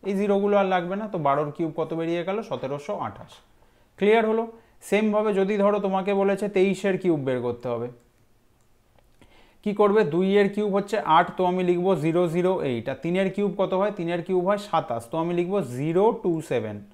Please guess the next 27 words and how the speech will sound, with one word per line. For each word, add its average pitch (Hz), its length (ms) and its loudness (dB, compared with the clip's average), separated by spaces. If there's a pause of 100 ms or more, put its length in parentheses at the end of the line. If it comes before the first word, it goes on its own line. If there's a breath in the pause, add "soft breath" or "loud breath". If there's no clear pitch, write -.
(540 soft breath)
তিনটে 196 300 4
তিনটে 214 300 -2
করে 214 180 0
সংখ্যা 190 340 -2
আমাদের 196 280 0
লিখতে 143 300 -4
হবে, 123 180 0
জিরো 160 320 0
টু 170 180 -2
সেভেন। 110 340 -8 (420 soft breath)
এবার 202 220 2
কি 214 100 -6
করব? 208 280 0
তিন 190 280 -2
দুগুণে 208 380 -2
ছয়, 202 340 0 (400)
তিন 175 200 -4
ছয় 214 300 -2
আঠেরো। 135 380 -4 (720 soft breath)
আঠেরো 202 500 2
ইনটু 185 380 -2
তেইশ, 117 460 -6 (380 soft breath)
তিন 196 180 0
আঠেরো, 208 420 -2 (120)
তিন 175 160 -4
আঠেরো 185 320 -2
চুয়ান্ন, 190 460 -2